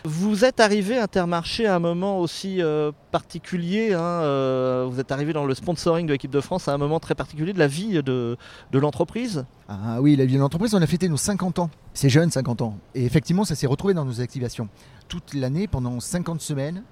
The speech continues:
Speaker 2: on a fait cinquante jeux pour nos cinquante ans, où on gagnait, euh, chaque semaine, euh, cinquante mille euros, euh, une voiture, euh, voilà. Et à chaque fois qu'on a fait,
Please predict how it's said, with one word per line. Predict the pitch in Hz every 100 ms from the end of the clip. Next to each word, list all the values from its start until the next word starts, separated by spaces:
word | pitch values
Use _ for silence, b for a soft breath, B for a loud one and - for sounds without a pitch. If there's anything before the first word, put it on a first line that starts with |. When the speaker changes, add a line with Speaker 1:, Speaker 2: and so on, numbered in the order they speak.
| -
Speaker 2:
on | 143 127
a |
fait | - 151
cinquante | 151 - 156 147 139
jeux | 123 127 139 - B B
pour | - 156
nos | 143
cinquante | 135 120 117 135
ans, | 147 - B B B B -
où | 139
on | 135
gagnait, | 135 123 123 139 196
euh, | 131 110 98 107
chaque | 113 131
semaine, | - 127 113 139 143
euh, | 113 107
cinquante | - 131 123 139
mille | 139
euros, | 143 123 123 123 120
euh, | 113
une | 117 131
voiture, | 135 147 - 113 120 117 104
euh, | 101 92 80
voilà. | 107 - B B B
Et |
à | 113
chaque | 240
fois | - 214
qu'on | - 151
a |
fait, | 143